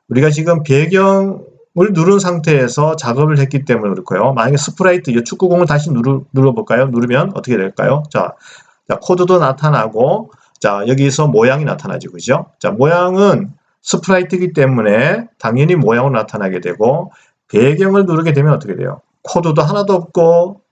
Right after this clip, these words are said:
지금 배경이라는 탭이 이렇게 있습니다. 그죠? 배경. 그러니까 우리가 배경하고 스프라이트는 잘 구분해야 되기 때문에, 자, 우리는 배경에 코드를 넣는 것이 아니라 스프라이트에 대한 넣기 때문에 스프라이트를 누르고 여기서,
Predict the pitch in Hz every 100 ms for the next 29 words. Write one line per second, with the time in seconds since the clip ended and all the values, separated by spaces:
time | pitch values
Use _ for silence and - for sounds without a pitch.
0 | _ - 110 131 147 120 123 143 165 160
1 | 156 160 156 180 160 214 - 90 - 143
2 | - 101 113 156 - _ - 87 90 135
3 | 151 _ 120 131 135 139 127 120 135 127
4 | 117 135 160 151 151 180 - - - -
5 | 165 165 160 156 170 175 160 131 139 170
6 | 156 160 160 143 127 107 101 98 98 135
7 | 127 90 _ _ _ _ - - 95 98
8 | - _ _ _ - 131 151 147 147 175
9 | 180 156 151 185 165 156 123 117 127 117
10 | 104 95 95 104 139 147 151 147 156 151
11 | 151 147 156 151 113 120 - 127 123 98
12 | 98 123 151 151 - - 123 120 - 143
13 | 147 190 202 147 117 98 87 135 151 101
14 | 107 110 117